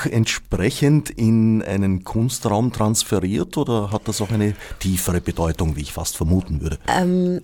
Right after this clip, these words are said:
Speaker 2: es war ganz interessant, weil, ähm, ich weiß nicht, vielleicht erinnerst du dich noch, Oracle and Sacrifice begann ja als sogenanntes Solo mit Komplizinnen und Organen, auch auf der Bühne der Halle G. Und es war von Anfang an gedacht, dass diese Arbeit dann hinaus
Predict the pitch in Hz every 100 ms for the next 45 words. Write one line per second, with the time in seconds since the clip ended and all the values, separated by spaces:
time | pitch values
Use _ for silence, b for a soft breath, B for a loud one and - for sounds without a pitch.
0 | - 170 180 180 190 175 165 170 - 160
1 | 190 180 160 160 160 - 151 151 156 143
2 | 156 156 - 151 - 101 151 185 185 170
3 | 160 170 156 - 156 180 180 165 156 -
4 | 156 - 196 185 165 - 160 160 151 170
5 | 156 - 143 139 - - 147 156 165 147
6 | 147 147 - 147 165 180 165 151 - 147
7 | - 170 165 - 165 156 - 151 143 139
8 | 135 151 170 - 156 - 170 - - 165
9 | 180 175 175 165 165 160 160 160 156 156
10 | 185 B B B B B B B B B
11 | B B 165 156 156 151 170 - 160 170
12 | - 156 143 135 160 - 156 - 151 151
13 | - 147 160 156 147 147 156 143 139 156
14 | -